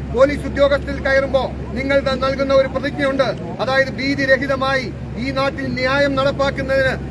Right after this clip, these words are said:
നീതി നടപ്പാക്കുന്നതിന് ഞങ്ങൾ നിലകൊള്ളുമെന്ന് പറഞ്ഞിട്ടാണ് നിങ്ങൾ ആ കാക്കി കുപ്പായം ധരിച്ചത്. നിങ്ങൾക്കതിന് കഴിയുന്നില്ല എങ്കിൽ നിങ്ങൾ ആ കാക്കി അഴിച്ചു വെച്ച് ആ പ-, പുറത്തു പോകാൻ തയ്യാറാകണമെന്നാണ് ഞങ്ങൾക്ക് ആവശ്യപ്പെടാനുള്ളത്. ഇനി, ആ, ഡി വൈ എഫ് ഐക്ക് വേണ്ടി,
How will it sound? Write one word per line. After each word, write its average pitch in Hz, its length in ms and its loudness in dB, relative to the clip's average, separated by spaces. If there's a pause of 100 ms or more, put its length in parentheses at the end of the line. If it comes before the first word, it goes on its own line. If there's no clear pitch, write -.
(160)
നീതി 302 260 0
നടപ്പാക്കുന്നതിന് 277 800 0
ഞങ്ങൾ 269 200 0
നിലകൊള്ളുമെന്ന് 262 600 0
പറഞ്ഞിട്ടാണ് 262 800 -4
നിങ്ങൾ 262 200 -2
ആ 262 60 0
കാക്കി 262 380 -2
കുപ്പായം 254 340 -2
ധരിച്ചത്. 233 680 -4
നിങ്ങൾക്കതിന് 269 480 0
കഴിയുന്നില്ല 277 560 2
എങ്കിൽ 269 300 0 (180)
നിങ്ങൾ 262 220 0
ആ 269 40 0
കാക്കി 277 420 -2
അഴിച്ചു 277 340 2
വെച്ച് 269 580 2
ആ 254 40 4
പ-, 247 220 -2
പുറത്തു 269 240 2
പോകാൻ 277 300 2
തയ്യാറാകണമെന്നാണ് 262 1120 -2
ഞങ്ങൾക്ക് 247 260 0
ആവശ്യപ്പെടാനുള്ളത്. 233 800 -2 (260)
ഇനി, 254 260 0 (260)
ആ, 240 100 2
ഡി 269 200 -2
വൈ 269 120 6
എഫ് 269 200 4
ഐക്ക് 269 200 0
വേണ്ടി, 269 360 2